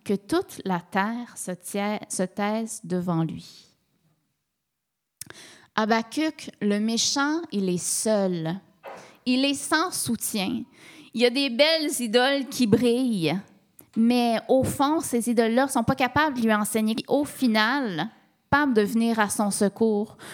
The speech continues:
Le méchant s'appuie sur des choses qui, au final, ne peuvent rien pour lui. C'est éphémère. C'est des illusions sur lesquelles il, il s'appuie.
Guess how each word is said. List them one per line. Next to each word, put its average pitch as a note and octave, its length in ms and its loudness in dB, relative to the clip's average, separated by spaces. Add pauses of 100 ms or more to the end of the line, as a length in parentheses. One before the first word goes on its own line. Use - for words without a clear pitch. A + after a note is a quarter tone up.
(120)
Le A3+ 120 4
méchant A#3 360 0
s'appuie D4 400 0
sur A#3 240 2
des G3+ 160 4
choses C#4 580 0
qui, - 220 -6
au C#4+ 180 2
final, A3+ 840 0 (960)
ne A3 100 2
peuvent A3+ 360 0
rien G#3+ 360 0
pour F3+ 240 -2
lui. E3+ 340 -6 (260)
C'est - 220 -2
éphémère. A3 800 -2 (260)
C'est - 300 -4
des A3 400 0
illusions A3+ 560 0
sur G3 180 -2
lesquelles F#3+ 540 0
il, F#3+ 260 0 (160)
il G3 140 2
s'appuie. G#3 500 -4